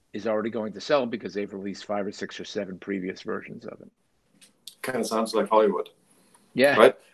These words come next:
Speaker 2: Well, where we have these big movie franchises that seem to be going on forever. Everyone kinda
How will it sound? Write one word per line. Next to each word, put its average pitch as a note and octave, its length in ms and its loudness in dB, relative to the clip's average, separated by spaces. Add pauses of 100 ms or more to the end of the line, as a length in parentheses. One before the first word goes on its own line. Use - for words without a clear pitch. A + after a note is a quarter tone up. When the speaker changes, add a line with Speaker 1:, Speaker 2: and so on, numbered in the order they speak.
Speaker 2:
Well, C#3 160 12
where B2+ 120 6
we B2+ 120 -2
have C3 200 6
these A2+ 200 -6
big B2 200 6
movie B2+ 300 0
franchises A#2 720 -2
that G#2+ 160 -2
seem C3+ 160 2
to B2+ 80 2
be G#2+ 100 -2
going G#2+ 300 6
on F#2+ 100 0
forever. G2 360 4
Everyone G#2+ 360 2
kinda A2+ 400 2